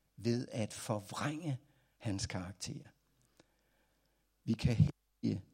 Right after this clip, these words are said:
eller vanhellige hans navn. For nogle få dage siden, og det er ikke med særlig stor, øh, for, hvad skal man sige, øh, nå, det finder I ud af. Jeg, øh, jeg,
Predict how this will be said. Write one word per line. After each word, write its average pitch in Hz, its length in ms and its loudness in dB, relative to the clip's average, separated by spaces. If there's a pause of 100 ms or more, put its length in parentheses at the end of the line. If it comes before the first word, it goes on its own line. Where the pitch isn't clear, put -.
(280)
eller 104 240 8
vanhellige 95 1000 0
hans - 320 0
navn. 101 300 -6 (1700)
For 98 540 8
nogle 98 280 10
få - 240 6
dage 110 280 10
siden, 107 380 8
og 92 140 4
det 98 120 6
er 101 60 6
ikke 110 140 6
med 98 240 6
særlig 101 480 6
stor, 87 440 2
øh, - 840 -4
for, - 160 -12
hvad - 200 -6
skal - 160 -8
man 98 120 -6
sige, 104 400 -10
øh, 92 140 -10 (1400)
nå, 92 160 -4 (240)
det - 100 -6
finder 104 200 -2
I 85 120 0
ud 87 120 0
af. - 180 -8 (960)
Jeg, 123 340 10
øh, 110 800 8
jeg, 120 140 4